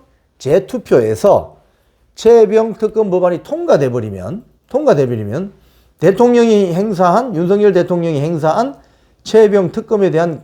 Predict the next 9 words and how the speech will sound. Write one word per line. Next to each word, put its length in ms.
법률안 840
거부권 480
행사가 380
무력화됩니다. 720
이렇게 300
되면 400
윤석열 440
대통령 440
입장에서는 800